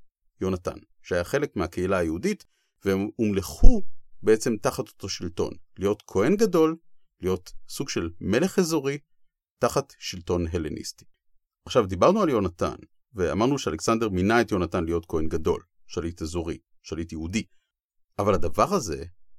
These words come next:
מהותי ממש, והוא ממש היווה תפנית בעלילה שלנו, כי יונתן,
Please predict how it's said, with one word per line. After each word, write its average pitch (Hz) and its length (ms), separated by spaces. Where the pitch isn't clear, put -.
מהותי 98 340
ממש, - 600
והוא 87 340
ממש 104 320
היווה 143 180
תפנית - 600
בעלילה 85 440
שלנו, - 320
כי 113 100
יונתן, 107 640